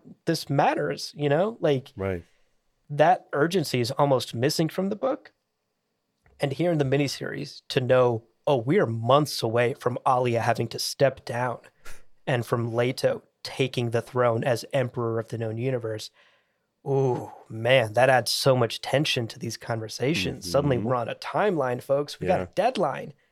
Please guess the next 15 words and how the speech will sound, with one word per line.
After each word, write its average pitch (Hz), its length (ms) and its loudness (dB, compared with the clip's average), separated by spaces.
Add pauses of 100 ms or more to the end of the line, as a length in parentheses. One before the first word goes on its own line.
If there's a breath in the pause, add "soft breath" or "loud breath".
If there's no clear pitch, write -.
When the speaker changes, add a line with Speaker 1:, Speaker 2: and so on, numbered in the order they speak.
(120)
Speaker 1:
and 147 120 0
it's 185 140 -4
looming. 170 420 -2 (300)
Speaker 2:
Yeah. 95 320 0 (840)
Speaker 1:
I 151 80 4
mentioned 160 320 2
it 139 80 4
earlier, 151 400 0
but 147 320 4
I 139 100 4
think 139 400 0 (440)
it 143 120 0
also 143 360 2
adds 131 280 4
a 139 200 4